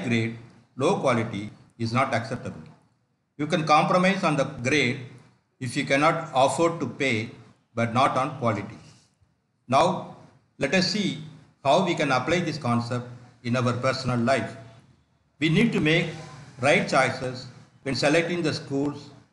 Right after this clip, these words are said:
or colleges for our kids, buying a new house, new car, et cetera. Many times, we go for the high grade of these items, mistaking for high quality, even though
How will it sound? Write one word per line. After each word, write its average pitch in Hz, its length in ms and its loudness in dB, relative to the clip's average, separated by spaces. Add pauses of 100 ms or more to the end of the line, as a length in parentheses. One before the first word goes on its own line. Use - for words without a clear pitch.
or 117 160 0
colleges 139 460 2
for 110 180 -2
our 110 120 -2
kids, - 460 -8 (400)
buying 143 340 2
a 131 40 0
new 143 260 0
house, 123 400 0 (440)
new 156 280 0
car, 117 460 2 (180)
et 117 80 -6
cetera. 113 420 -10 (600)
Many 185 300 2
times, 156 320 2 (540)
we 147 120 0
go 156 220 2
for 185 160 4
the 165 120 2
high 147 360 2 (120)
grade 156 440 0 (260)
of 120 180 -2
these 160 220 0
items, 117 540 0 (420)
mistaking 175 500 0
for 123 420 0 (200)
high 135 180 2
quality, 135 600 -2 (480)
even 151 340 2
though 127 260 -2